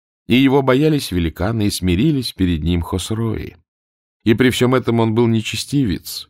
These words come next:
предававший Аллаху товарищей и поклонявшийся идолам вместо своего владыки, и все его воины были нечестивцы и поклонялись идолам вместо всезнающего владыки.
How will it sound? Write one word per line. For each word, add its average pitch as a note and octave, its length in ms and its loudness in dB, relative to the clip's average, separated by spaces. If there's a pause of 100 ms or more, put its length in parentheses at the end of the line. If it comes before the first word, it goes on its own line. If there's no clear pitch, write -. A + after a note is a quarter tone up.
предававший G2 680 0
Аллаху F2 460 -2
товарищей E2+ 840 -4 (260)
и C3+ 140 2
поклонявшийся C3 840 0
идолам G#2 560 0
вместо E2 420 -4
своего E2+ 460 0
владыки, E2 600 -2 (220)
и A2+ 100 2
все D#3 240 2
его B2+ 200 4
воины A2+ 380 2
были F2 220 0
нечестивцы E2+ 800 -4
и - 20 -2
поклонялись D2+ 720 -4
идолам F2 500 -2 (240)
вместо A2+ 400 -2
всезнающего D#2 880 -4
владыки. D2 680 -12